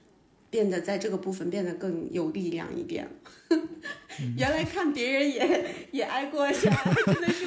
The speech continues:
Speaker 1: 会这样。<laughs> 而且，
Speaker 2: 是，
Speaker 1: 对。
Speaker 2: 是，哎，我觉得好，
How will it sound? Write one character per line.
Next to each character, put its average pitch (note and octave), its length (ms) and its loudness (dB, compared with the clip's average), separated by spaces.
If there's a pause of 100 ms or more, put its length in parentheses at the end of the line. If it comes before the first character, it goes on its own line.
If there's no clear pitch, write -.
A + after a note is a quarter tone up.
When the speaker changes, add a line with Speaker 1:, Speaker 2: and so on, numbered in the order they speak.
Speaker 1:
会 G3+ 220 4
这 - 160 4
样。 C4 580 2
<laughs> - 720 0 (580)
而 E4+ 120 -2
且， F#3 140 4
Speaker 2:
是， - 160 -2 (180)
Speaker 1:
对。 A#3+ 220 -8
Speaker 2:
是， C4+ 120 4 (100)
哎， C4+ 180 8
我 G3+ 120 8
觉 A3+ 160 8
得 C4 100 6
好， G3+ 220 2